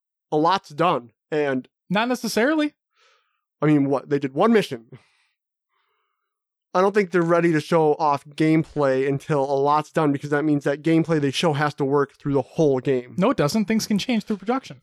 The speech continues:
Speaker 1: <sighs>
Speaker 2: Things change all the time.
Speaker 1: Hmm.
Speaker 2: I think we get a gameplay trailer.
Speaker 1: No.
Speaker 2: I really do.
Speaker 1: No.
Speaker 2: Yep. I do, I do, I do. Ooh. Little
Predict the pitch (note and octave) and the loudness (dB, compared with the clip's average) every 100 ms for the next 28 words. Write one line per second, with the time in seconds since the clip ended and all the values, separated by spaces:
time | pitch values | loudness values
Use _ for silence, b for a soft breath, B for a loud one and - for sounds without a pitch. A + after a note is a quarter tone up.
0 | - D3+ C#3 - - A3 - B3+ A#3+ A#3 | -16 -16 -16 -14 -2 -2 0 0 2 0
1 | A3+ C#4 G3 _ _ _ _ _ _ _ | -2 -4 -4 _ _ _ _ _ _ _
2 | _ _ - A2 G#2+ C2+ C2 C#2 _ _ | _ _ -14 -10 -10 -12 -20 -20 _ _
3 | _ _ _ _ _ - G#3 G#3+ G#3 G3+ | _ _ _ _ _ -2 0 2 2 2
4 | F#3+ E3+ E3 D3+ D#3+ D#3 D3+ _ _ - | 2 0 -2 -2 -2 -4 -10 _ _ -20
5 | - - _ - D3 E3+ F#3+ E3 C#3+ - | -20 -20 _ -6 -2 2 2 2 -2 -12
6 | D#3 _ _ _ - G#3 A3+ _ _ _ | -12 _ _ _ -6 -4 -4 _ _ _
7 | _ _ _ _ _ _ _ - D#3+ D3+ | _ _ _ _ _ _ _ -6 -6 0
8 | G3+ B3 D3+ D3 E3 G#3+ G3+ G3+ E3+ G#3+ | 0 0 -2 -2 -2 0 0 -2 0 -4
9 | - F3+ D3+ C#3+ _ _ _ _ _ _ | -2 -2 -2 -6 _ _ _ _ _ _
10 | _ _ _ _ _ _ - E3+ | _ _ _ _ _ _ -4 -4